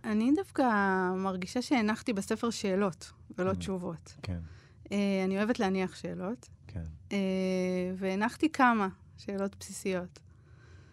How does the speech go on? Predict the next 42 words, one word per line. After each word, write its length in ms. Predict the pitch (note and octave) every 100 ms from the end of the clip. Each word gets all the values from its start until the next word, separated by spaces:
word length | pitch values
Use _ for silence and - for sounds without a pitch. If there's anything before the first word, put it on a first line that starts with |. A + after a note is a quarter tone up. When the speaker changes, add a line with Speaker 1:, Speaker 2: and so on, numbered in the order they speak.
| -
Speaker 2:
כן. 60 | F3
Speaker 1:
אה, 240 | G3 F#3+ F#3
כמו 220 | - F#3+
מה 200 | F#3 F#3+
יהיה 260 | F#3 G3+ C4+ G3+
ומה 480 | F#3 F3 F3 F#3
אני 100 | F#3
יודעת 380 | F3+ E3+ F3+ F3+
על 100 | F3
אהבה. 480 | F#3 E3+ F3+ A#3 C4 B3 - - - -
Speaker 2:
כן, 80 | G#3+
יש 440 | D#3+ D3 C3+ F3
גם 160 | D4 C#4
הרבה 200 | D#3 D#3+
תשוב-, 240 | - B2+ B2 C#3
יש 220 | C#3+ D3
גם 160 | A3+ D#3+
הרבה 380 | A#2 A#2 D#3
מסקנות 400 | E3+ C3 - B2 D3+
Speaker 1:
כן. 80 | B3
Speaker 2:
בספר. 360 | G#3 F#3 C#3 G#2+
את, 120 | -
את, 160 | A2 A2
את, 60 | G2+ - - -
כאילו, 300 | C3 B2 B2
עברת 400 | - G2+ B2+ D#3
כבד-, 420 | - A#2+ A#2 D3+ -
כברת 340 | C3+ C3+ D3
דרך, 240 | C3+ D#3 -
כמו 140 | C3+
שאת 160 | - -
אומרת, 300 | D3 D#3+ D3+ - - - - - -
שזה 440 | - - C3+ C#3 C3+
מקום 300 | C3 C#3+ C3+
בשביל 200 | B2 B2+
שאת 160 | B2
אומר, 320 | C3+ D3 C#3+
אני 140 | C#3 C#3
לא 80 | D#3+
יכולה 260 | E3+ E3
להגיד 320 | E3 D3 D3+
ל-, 140 | C#3+